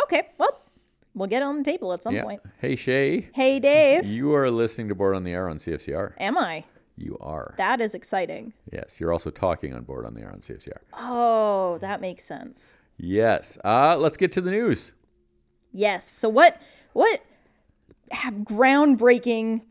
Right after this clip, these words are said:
Speaker 1: heart-stopping news do you got for us today, Dave?
Speaker 2: Well, I got one,
Speaker 1: <laughs>
Speaker 2: one big one, uh, in my opinion. Uh, Avalon Hill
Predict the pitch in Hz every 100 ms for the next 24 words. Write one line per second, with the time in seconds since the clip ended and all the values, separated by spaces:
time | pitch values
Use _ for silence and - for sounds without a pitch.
0 | - 285 302 - 262 247 247 220 220 220
1 | 190 190 208 - - 185 180 202 202 190
2 | 208 220 - _ _ 139 160 190 214 -
3 | _ _ _ - 139 143 185 190 - -
4 | - - - 277 277 285 269 269 - -
5 | 427 381 - 349 349 359 359 381 339 -
6 | 131 233 247 185 175 165 127 73 - -
7 | _ _ - - 92 95 98 - 104 104
8 | 101 107 110 95 98 262 - _ _ _
9 | _ - 87 87 90 92 92 - - _
10 | _ _ - 131 165 160 151 135 139 202